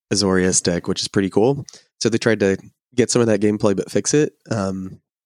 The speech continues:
so yeah, you do have to watch out for those goblin tokens, but there's also fun stuff to do with that. So that's not, we're not talking about that card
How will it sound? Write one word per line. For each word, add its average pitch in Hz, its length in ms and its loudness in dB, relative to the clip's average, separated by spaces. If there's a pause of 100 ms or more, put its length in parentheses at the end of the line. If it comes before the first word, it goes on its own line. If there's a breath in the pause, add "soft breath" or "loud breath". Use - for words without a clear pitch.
(160)
so 98 200 0
yeah, 98 180 2
you 95 160 0
do 120 100 2
have 120 120 2
to 117 60 2
watch 107 220 0
out 104 100 2
for - 80 -6
those 101 140 -2
goblin 95 280 2
tokens, 92 420 -2
but 95 260 0 (580 loud breath)
there's 110 200 0
also 98 240 0
fun 92 180 0
stuff - 220 -6
to - 80 -18
do - 120 -14
with - 80 -14
that. - 220 -6
So - 60 -6
that's 104 180 2
not, 101 100 0
we're 107 80 4
not 101 180 0
talking 92 200 0
about 92 160 -4
that 87 160 -4
card 87 280 -8